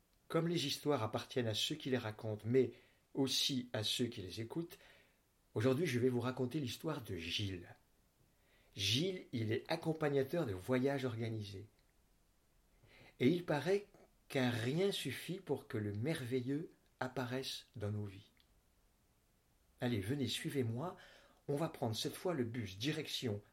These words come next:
Maniara en Tanzanie. Oui, je sais, c'est un petit peu loin,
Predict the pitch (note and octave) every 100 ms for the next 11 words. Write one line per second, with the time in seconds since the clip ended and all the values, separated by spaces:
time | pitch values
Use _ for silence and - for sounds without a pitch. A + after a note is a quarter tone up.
0 | - A#2+ E3+ D3 B2 D#3 - G2+ - D#3
1 | C#3 B2+ A2 G2 - - - - B2+ G#3
2 | - A2+ C#3 C3 G3 G3+ G3+ D3 - C3+
3 | C#3+ F3